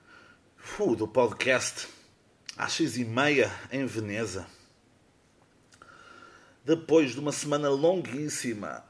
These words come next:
em que, em que, hum, estivemos por Veneza e que vocês vão já ouvir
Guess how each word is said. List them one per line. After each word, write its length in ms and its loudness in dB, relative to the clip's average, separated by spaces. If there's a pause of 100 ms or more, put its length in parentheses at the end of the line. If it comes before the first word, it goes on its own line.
(100)
em 180 -16
que, 680 -4 (1000)
em 160 -12
que, 180 -8
hum, 500 -8 (220)
estivemos 640 -4
por 200 -8
Veneza 680 -6 (340)
e 80 -4
que 60 -6
vocês 280 -2
vão 220 -4
já 220 -2
ouvir 400 -6